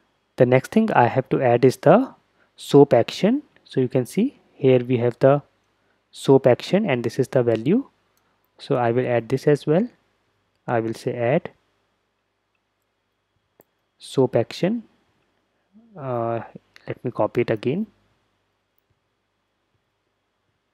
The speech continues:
And it was added here as well. You can see soap action, and this will be equal to this U R L for add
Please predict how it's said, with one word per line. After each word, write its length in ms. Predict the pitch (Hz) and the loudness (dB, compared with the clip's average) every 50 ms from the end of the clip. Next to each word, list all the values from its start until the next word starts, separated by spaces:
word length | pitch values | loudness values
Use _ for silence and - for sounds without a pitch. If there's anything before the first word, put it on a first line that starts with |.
| _ _ _ _ _ _ _ _ _ _ | _ _ _ _ _ _ _ _ _ _
And 380 | - 135 123 120 120 120 - - - | -2 0 0 0 -2 -4 -10 -12 0
it 160 | - 139 - - | 0 0 2 4
was 180 | 135 139 123 | 4 4 6
added 260 | 139 123 120 143 135 | 4 4 4 2 0
here 200 | - - 131 120 | 4 2 4 4
as 180 | 120 110 101 - | 4 2 0 0
well. 160 | 117 107 104 | -2 -2 -2
You 80 | 104 104 | -4 -6
can 180 | - 120 110 | -6 -8 -8
see 140 | - - 175 | -4 -6 -6
soap 300 | 156 - - 127 113 - | -4 -2 -4 -4 -2 -2
action, 440 | 113 - - - - 175 220 226 170 | -6 -6 -4 -4 -4 -4 -4 -4 -4
and 160 | 127 117 117 | -4 -4 -2
this 200 | 113 127 - - | -4 -6 -2 0
will 120 | 156 139 127 | 0 0 2
be 300 | 135 175 226 269 - _ _ _ _ _ _ _ _ _ _ _ _ _ _ _ _ _ _ _ _ _ _ _ _ _ _ _ _ _ _ _ _ - _ _ _ _ _ _ _ _ - | 2 2 2 2 0 _ _ _ _ _ _ _ _ _ _ _ _ _ _ _ _ _ _ _ _ _ _ _ _ _ _ _ _ _ _ _ _ -20 _ _ _ _ _ _ _ _ -2
equal 380 | 151 131 - - - 151 165 | -2 -2 -2 2 2 2 2
to 340 | 165 - 143 143 175 214 233 - _ _ _ _ _ _ _ _ _ _ _ | 4 2 0 2 2 0 -2 -4 _ _ _ _ _ _ _ _ _ _ _
this 600 | 131 117 107 131 147 196 - - - - - - - - _ _ _ _ _ _ _ _ _ _ _ _ _ _ _ _ _ _ _ _ _ _ _ | -14 0 4 6 6 6 6 2 -12 -18 -20 -20 -20 -20 _ _ _ _ _ _ _ _ _ _ _ _ _ _ _ _ _ _ _ _ _ _ _
U 320 | - 135 120 113 127 123 123 | -12 -10 -6 -2 0 2 2
R 140 | 113 113 110 | 2 2 2
L 180 | 123 165 226 247 - _ _ _ _ _ _ _ _ _ _ _ _ _ _ _ | 0 -2 -2 -4 -8 _ _ _ _ _ _ _ _ _ _ _ _ _ _ _
for 360 | - - 131 117 113 113 117 | -10 -2 0 2 2 2 0
add 420 | - 117 123 113 117 131 131 - | 0 -2 0 2 2 0 -2 -6